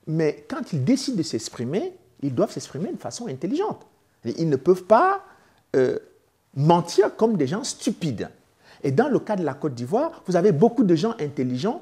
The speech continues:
qui se sont comportés comme s'ils étaient stupides. Et ils ont menti de façon maladroite pendant plusieurs années. Et d'ailleurs, c'est pour cela aussi que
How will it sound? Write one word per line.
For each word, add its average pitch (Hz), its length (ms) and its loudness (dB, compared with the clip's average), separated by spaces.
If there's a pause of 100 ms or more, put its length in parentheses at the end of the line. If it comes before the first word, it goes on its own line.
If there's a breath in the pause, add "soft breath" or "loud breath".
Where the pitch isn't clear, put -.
(160 loud breath)
qui 185 80 -6
se 147 120 -4
sont 254 160 -2
comportés 151 540 -4
comme 226 200 -6
s'ils 156 300 -8
étaient 220 320 -6
stupides. - 760 -6 (420 loud breath)
Et 175 200 6
ils 214 180 2
ont 208 100 4
menti 165 540 -2
de 131 120 -8
façon 131 480 -6 (140)
maladroite 139 760 0 (1400 soft breath)
pendant 196 280 -2
plusieurs 190 460 0
années. 320 300 0 (500 loud breath)
Et 208 120 8 (120)
d'ailleurs, 240 480 4
c'est - 140 -2
pour 170 160 -2
cela 233 200 -2
aussi 214 400 0
que 214 300 0